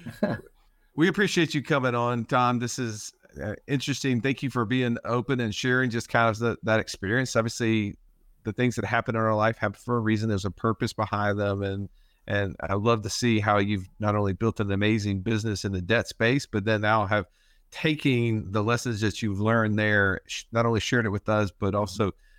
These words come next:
been able to build a business in the self-storage space that seems to be blossoming very well. If our audience would love to connect with you, whether it's on self-storage or anything, where would you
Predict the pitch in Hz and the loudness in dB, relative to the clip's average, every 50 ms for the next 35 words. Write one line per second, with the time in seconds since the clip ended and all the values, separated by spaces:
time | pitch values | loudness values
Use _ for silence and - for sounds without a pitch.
0 | - _ - 117 117 113 107 107 101 90 98 107 110 110 107 107 101 98 92 - | -14 _ -2 0 2 2 2 0 -2 0 0 2 2 2 2 2 0 0 -2 -4
1 | - 95 95 87 - _ - 113 113 104 104 107 101 98 - - - _ _ _ | -4 -4 -4 -6 -6 _ 0 0 0 0 0 -2 -4 -4 -4 -8 -12 _ _ _
2 | _ - 110 107 - - 117 104 101 92 - - - 113 110 110 104 - - - | _ -6 -6 -4 -2 0 0 0 0 0 -4 -4 -2 0 0 0 0 -2 -4 -2
3 | 107 98 98 92 - - 85 78 - - 117 107 104 101 - - 95 101 95 87 | 0 0 0 0 -4 -6 -8 -8 -6 -4 -2 -2 -2 -2 -4 -2 0 0 0 2
4 | 104 95 95 - - 104 101 98 92 95 101 98 95 101 110 113 110 101 - _ | 2 2 2 2 -2 -6 -4 -4 -2 0 0 0 0 0 0 0 0 -2 -6 _
5 | _ _ _ _ _ _ _ - 117 123 120 113 - - - - _ - 110 117 | _ _ _ _ _ _ _ 0 2 2 2 0 -4 -14 -20 -18 _ -4 0 0
6 | 113 113 131 139 143 131 95 - - 123 113 120 120 113 113 107 - - 117 110 | 2 2 2 2 2 2 0 -2 -2 -2 2 2 2 2 2 -2 -2 0 0 2
7 | 117 127 - - 113 95 - 98 98 107 107 101 92 - 110 92 - - 113 101 | 2 0 0 -2 -4 -2 -2 0 0 0 0 -2 -2 -4 -6 -4 0 0 0 0
8 | - - 117 110 117 117 107 110 101 110 127 143 117 - 107 101 98 98 104 110 | 0 -2 0 0 2 0 0 0 0 2 2 0 0 0 -2 -2 -2 0 0 2
9 | 113 110 98 - 110 104 98 95 | 2 0 0 0 0 0 0 -2